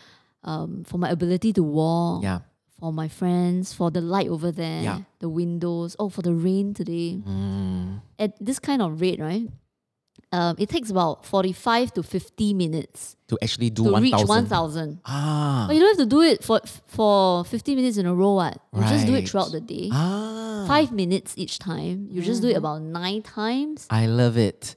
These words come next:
Speaker 1: And you keep getting reminded, like, "Oh my
Speaker 2: Yeah.
Speaker 1: God, 我有交."
Speaker 2: Yeah.
Speaker 1: I have legs, eh.
Speaker 2: Yes.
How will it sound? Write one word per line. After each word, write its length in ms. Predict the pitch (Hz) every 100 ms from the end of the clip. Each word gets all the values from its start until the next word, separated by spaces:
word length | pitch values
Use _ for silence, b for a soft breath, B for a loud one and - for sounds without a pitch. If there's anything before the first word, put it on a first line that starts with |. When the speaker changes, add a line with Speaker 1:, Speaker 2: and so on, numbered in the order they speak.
| _ _ 220
Speaker 1:
And 120 | 240
you 120 | 247
keep 240 | - 339
getting 320 | 180 185 233 220
reminded, 520 | 165 147 151 156 -
like, 160 | - - _
"Oh 60 | 254
my 80 | 262
Speaker 2:
Yeah. 40 |
Speaker 1:
God, 120 | 269 196
我 60 | 190
有 80 |
交." 400 | 180 - 175 170 175 - -
Speaker 2:
Yeah. 480 | 123 117 110 95 - -
Speaker 1:
I 80 | 220
have 160 | 254 269
legs, 280 | 320 - 202
eh. 240 | 175 160 156
Speaker 2:
Yes. 340 | 208 - -